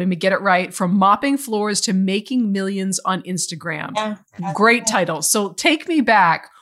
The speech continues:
Speaker 1: What kind of job did you have where you were mopping floors, and what needed to happen before you kind of launched into this whole new world?
Speaker 2: Yeah, so when I was mopping floors, um, I was a janitor. So that was my job.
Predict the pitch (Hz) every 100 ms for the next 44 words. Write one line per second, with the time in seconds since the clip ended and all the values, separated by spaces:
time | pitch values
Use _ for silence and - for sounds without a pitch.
0 | _ 190 277 294 339 330 240 233 220 220
1 | 208 196 196 202 190 180 170 190 180 180
2 | 170 185 196 233 226 190 180 175 170 -
3 | - - - 196 185 208 294 277 269 254
4 | 226 208 196 196 202 208 160 151 - _
5 | - 190 - 220 214 196 185 202 185 160
6 | 175 175 180 170 - 185 180 180 170 -
7 | - 175 175 160 151 156 - - - -
8 | _ - 262 330 349 381 302 285 302 381
9 | 370 330 277 254 254 254 269 233 202 202
10 | 202 208 202 214 220 220 202 214 185 -
11 | 202 - _ - 190 175 170 180 190 185
12 | 196 208 202 196 196 185 175 190